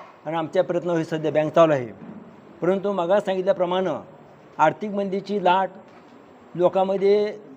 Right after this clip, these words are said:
निरुत्साह, बाजारपेठेमध्ये असलेली तीव्र स्पर्धा, धंदे व्यवस्थित चालत नाहीत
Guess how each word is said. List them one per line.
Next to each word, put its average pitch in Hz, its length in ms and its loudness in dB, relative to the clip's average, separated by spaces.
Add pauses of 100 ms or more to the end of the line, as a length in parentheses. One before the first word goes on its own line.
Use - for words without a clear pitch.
(160)
निरुत्साह, 175 760 2 (520)
बाजारपेठेमध्ये 196 640 0
असलेली 185 260 -4
तीव्र 214 280 -4
स्पर्धा, 165 400 2 (1040)
धंदे 175 220 2
व्यवस्थित 214 340 0
चालत 190 380 0
नाहीत 190 260 -2